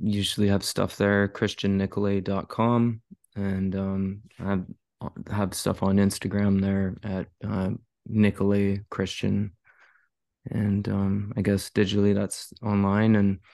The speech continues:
quite often in my practice, I'm, um, doing things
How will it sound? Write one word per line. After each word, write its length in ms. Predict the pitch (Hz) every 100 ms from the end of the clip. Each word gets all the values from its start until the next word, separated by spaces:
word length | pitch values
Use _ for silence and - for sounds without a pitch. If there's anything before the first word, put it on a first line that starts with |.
| - - - _ _ -
quite 200 | 123 110
often 360 | 104 - 107
in 80 | 104
my 140 | 98 95
practice, 540 | - 98 - 104 -
I'm, 400 | 101 98 95 95 _
um, 440 | 110 101 98 95 101 _ _ _ _
doing 260 | 110 107 104
things 560 | - 107 104 101 -